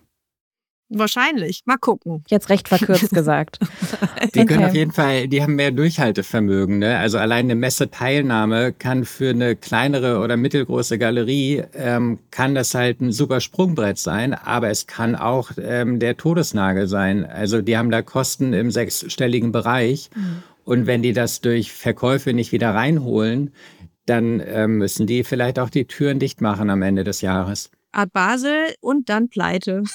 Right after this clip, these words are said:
Speaker 1: <laughs>
Speaker 3: Ja. <laughs>
Speaker 1: Das ist, glaub ich, gar nicht so wenigen passiert. Das ist auch richtig.
Speaker 2: Oh je, dann drück ich mal allen die Daumen, dass es gut geht.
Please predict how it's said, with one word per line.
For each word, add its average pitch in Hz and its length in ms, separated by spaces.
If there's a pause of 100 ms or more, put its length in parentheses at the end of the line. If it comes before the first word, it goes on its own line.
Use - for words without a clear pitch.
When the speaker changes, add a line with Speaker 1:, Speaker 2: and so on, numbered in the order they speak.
(200)
Speaker 1:
<laughs> - 80 (140)
Speaker 3:
Ja. 233 240 (320)
<laughs> - 360
Speaker 1:
Das 226 220
ist, 247 200
glaub 269 300
ich, 349 140
gar 220 180
nicht 311 160
so 262 180
wenigen 269 380
passiert. 254 520
Das 208 180
ist - 180
auch - 240
richtig. 185 500 (580)
Speaker 2:
Oh 233 60
je, 214 400 (200)
dann 208 180
drück 214 200
ich 226 140
mal 202 180
allen 208 260
die 214 120
Daumen, 202 340
dass 214 160
es 208 140
gut - 280
geht. 160 360